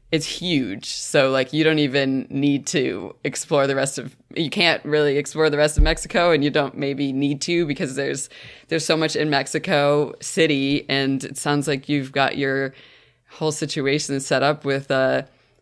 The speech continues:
taking out the dogs and all that kind of stuff. And that's something that you've, you've done elsewhere too, right? And you mentioned that's, like, your,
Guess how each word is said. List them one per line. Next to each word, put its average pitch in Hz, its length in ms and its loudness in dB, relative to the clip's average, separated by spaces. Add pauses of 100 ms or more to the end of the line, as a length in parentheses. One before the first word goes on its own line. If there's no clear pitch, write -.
(120)
taking 151 380 0
out 139 240 2
the 147 80 -8
dogs 151 880 4
and 135 720 -2 (380)
all 147 140 2
that 147 220 4
kind 165 120 -2
of 143 80 0
stuff. 139 360 0
And 165 160 0
that's 226 180 4
something 233 380 2
that 175 160 2
you've, 170 320 0 (320)
you've 165 320 -2
done 160 500 4
elsewhere 156 540 2
too, 156 400 0
right? 151 480 0
And 151 400 -2 (120)
you 175 140 2
mentioned 165 400 2
that's, 143 260 0
like, 135 240 -2
your, 135 520 0